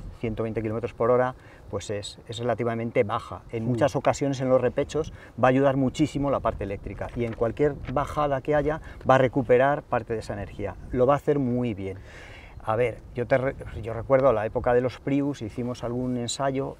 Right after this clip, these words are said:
Speaker 1: y en un viaje largo, pues, con, la contribución eléctrica era de un uno por ciento. Eh,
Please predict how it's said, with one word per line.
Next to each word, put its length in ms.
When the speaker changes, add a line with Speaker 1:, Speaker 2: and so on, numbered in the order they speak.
Speaker 1:
y 180
en 100
un 160
viaje 360
largo, 440
pues, 280
con, 260
la 140
contribución 400
eléctrica 360
era 120
de 220
un 160
uno 180
por 180
ciento. 480
Eh, 320